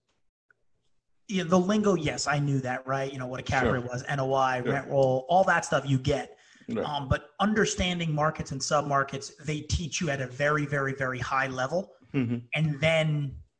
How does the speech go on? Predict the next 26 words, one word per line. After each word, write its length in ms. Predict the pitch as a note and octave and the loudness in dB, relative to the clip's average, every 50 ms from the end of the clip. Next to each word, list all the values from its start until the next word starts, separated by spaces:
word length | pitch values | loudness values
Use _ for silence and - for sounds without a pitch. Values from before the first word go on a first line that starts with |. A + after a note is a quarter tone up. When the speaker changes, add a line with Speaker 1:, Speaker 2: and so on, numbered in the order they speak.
| _ _ | _ _
Speaker 1:
you 160 | - F3+ G3+ G3+ | 6 6 6 8
pick 220 | G#3 G3+ G3 - | 6 4 2 0
it 80 | E3 D#3+ | 0 -2
up 140 | D3 - | 0 0
as 180 | D3+ C#3 C3+ B2+ | 0 -2 -2 -4
you 100 | C3+ C3 | -6 -6
go, 200 | C3+ C#3+ C#3 C3+ | -2 0 0 0
right? 320 | C3 C3 C3+ C3+ C3+ C3+ C3 C#3+ | 0 0 -2 -2 -4 -6 -8 -10
You, 100 | C#3 C#3 - | -12 -10 -8
you 100 | D3 C3 | -8 -6
start 260 | - - D3 C#3 C#3 | -4 -4 -4 -4 -4
touring 300 | - D#3 D3 C#3+ C#3+ C#3 | -4 -4 -4 -2 -2 -4
deals 300 | C3 C#3 C3+ C3+ C3 C3+ | -4 -2 -2 -2 0 0
Speaker 2:
Sure. 100 | C3 A#2+ | 0 0
Speaker 1:
and 60 | G2+ | 0
it's 120 | F#2+ - - | 0 -4 -6
like 140 | C3+ C3 | -6 -6
anything 300 | C#3 C#3 C3 B2+ C3 C3 | -6 -6 -6 -6 -6 -6
else. 200 | B2+ B2 B2+ - | -8 -8 -10 -10
And 100 | - C3+ C3+ | -8 -8 -6
you 80 | C3+ | -6
learn 260 | C3+ C#3+ D3 D3 D3 D3 | -4 -2 0 0 0 0
it 120 | C#3+ C#3 | -2 -2
as 260 | C#3 C3+ C#3 C3+ C3 | -2 -2 -4 -4 -4
you 80 | C3 B2+ | -6 -6
go, 500 | B2+ C3+ C#3+ C#3+ C#3 C3+ C3 B2+ C3+ | -4 0 2 4 4 4 4 2 -2